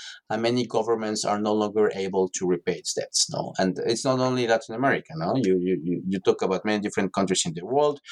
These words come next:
including also European countries. No. So lots of Eu-, Eastern European countries, even Germany, Austria, and so on, default on their debts. No.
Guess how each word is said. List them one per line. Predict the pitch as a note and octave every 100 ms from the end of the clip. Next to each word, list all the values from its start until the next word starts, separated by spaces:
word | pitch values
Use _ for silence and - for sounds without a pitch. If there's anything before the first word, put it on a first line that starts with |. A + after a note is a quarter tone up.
| - -
including | - D3 C#3
also | C3 B2+
European | C3+ C#3 C3+ B2+ G#2+
countries. | A2+ F2 - -
No. | D#2+ -
So | - F#2
lots | F#2 A2+ A2+
of | A#2 G#2
Eu-, | G#2 -
Eastern | A2 A#2
European | G2+ F#2+ - E2+
countries, | - D3 E3 D3 C#3+ - - B2
even | C3 C3 A2
Germany, | C3+ D#3 D#3+ D#3 D#3 D#3 D3+
Austria, | B2+ D3 D#3+ - - C#3+ C3+
and | B2
so | C3
on, | C3
default | C3 B2 - A#2+ A#2+ A2+
on | G#2+
their | F#2
debts. | F2 - - - -
No. | -